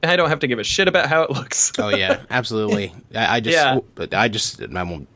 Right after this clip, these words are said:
Speaker 2: uh, talk about this too long, but I just started a YouTube channel not too long ago, and I
Speaker 1: Yeah.
Speaker 2: completely agree. You know,
Speaker 1: Yeah.
Speaker 2: after having a podcast for, like, three years, like, I had it down pat. You know what I mean? Like, I, I knew what I was doing, <laughs> except for tonight.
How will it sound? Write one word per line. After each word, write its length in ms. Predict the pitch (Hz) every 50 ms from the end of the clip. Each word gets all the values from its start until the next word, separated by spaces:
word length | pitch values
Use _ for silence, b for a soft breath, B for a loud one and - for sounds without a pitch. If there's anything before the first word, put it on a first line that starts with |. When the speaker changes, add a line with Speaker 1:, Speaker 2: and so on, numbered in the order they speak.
| _ B B B B B B B B B - _ _ _ _ _ _ _ -
Speaker 2:
uh, 300 | - 85 85 82 85 76 73 - - -
talk 160 | - 139 117
about 180 | 113 101 92 90
this 140 | 101 - -
too 100 | - 98
long, 160 | 87 92 90
but 100 | 82 90
I 140 | 101 123 127
just 140 | 117 -
started 260 | - 127 113 104 98 92
a 20 |
YouTube 300 | 98 110 - - 104 90
channel 300 | - - 95 92 90 87
not 160 | 87 85 85
too 100 | - -
long 220 | 95 95 92 92 87
ago, 260 | 85 82 73 80 -
and 140 | - 101 104
I 160 | 110 110 101 95
Speaker 1:
Yeah. 180 | 92 - 151 135
Speaker 2:
completely 380 | 123 123 131 120 101 98 92
agree. 360 | 95 90 98 95 85 73 67 - B B B B B B B
You 80 | - 107
know, 260 | 98 90 87 87 -
Speaker 1:
Yeah. 200 | - 110 160 151
Speaker 2:
after 180 | 120 104 92
having 340 | 87 92 110 113 101 104 90
a 60 | 90
podcast 500 | 85 - 104 101 92 - 98 87 87 -
for, 80 | - 95
like, 160 | 82 87 82
three 240 | - - 95 98 90
years, 380 | 85 92 98 90 76 76 - -
like, 260 | 90 87 85 - - B B B B B B B B _ -
I 460 | 87 95 98 98 95 95 95 92 - _ _ _ - -
had 300 | - - - - 104 101
it 140 | 95 82 -
down 260 | 101 87 87 80 -
pat. 260 | - 107 90 78 - _ _ -
You 80 | 117
know 80 | 110 110
what 80 | 107 104
I 40 | 95
mean? 200 | 95 104 104 104
Like, 280 | 107 95 92 90 - - -
I, 360 | 104 101 95 87 87 87 - _ _ _ _ _ _ _ _ _ _ _ _ _ - -
I 40 | 127
knew 120 | 127 135 143
what 100 | 151 143
I 40 |
was 140 | 139 135 117
doing, 300 | 117 123 117 113 117 - - -
<laughs> 60 | -
except 280 | 117 98 - - 110 -
for 60 | -
tonight. 460 | - - 139 123 113 110 101 - 127